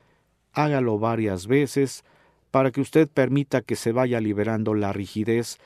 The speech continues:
que a veces la tenemos en nuestras manos y que pensamos que es un problema que por la cuestión de haber dormido mal, a veces le achacamos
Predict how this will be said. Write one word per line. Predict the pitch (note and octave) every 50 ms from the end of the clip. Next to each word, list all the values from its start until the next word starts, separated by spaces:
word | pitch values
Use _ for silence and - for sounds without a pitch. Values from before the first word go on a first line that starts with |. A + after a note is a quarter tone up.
| _ _ _ _ _ _
que | - B2 A#2+
a | A#2+
veces | B2 C3+ C#3 B2+ A#2 B2+ A#2 - - - - -
la | A2 A2
tenemos | G#2 - A2+ A2 B2 B2 B2 A2+ - A2
en | G2+ G2+
nuestras | G2 F2+ - G#2 F#2 A2+
manos | B2 A#2+ A2+ A2 G#2+ G#2+ - - - _ - _ _ _ _ _ -
y | B2+ A2+
que | - - G#2+ G#2+ F#2+ - _ _ _ _ _ _ _
pensamos | - B2+ A#2 - - C3+ C3 B2+ A#2 -
que | - C3
es | A2+ -
un | B2 A2+
problema | - A#2 A2 G#2+ A#2 A2+ G#2+ G#2+ G#2+ G2+ - _ _ _ _ _ _ _ _
que | - A2+ A2 G2+ G2
por | - _ - A2 G#2 G#2
la | G2+ F#2+ F2+
cuestión | - G#2+ G#2 - - - A#2+ A#2 A2+ A2 G#2+ - _ _ _ _ _ _ -
de | - G#2+ G#2 G2
haber | G2+ G#2 A#2 A#2+ A2+ G#2+
dormido | A2 G#2+ G2+ G#2 G#2 A2+ A#2 A2+ G2+ G#2+ G2
mal, | G2 G#2+ A#2 C3 C#3 C3 -
a | - A2 G#2+
veces | G#2+ A2 G2 G#2 G#2 G2
le | G2+ G2
achacamos | F2+ - - G#2 F#2 - A2 G#2+ G#2 G2+ - - -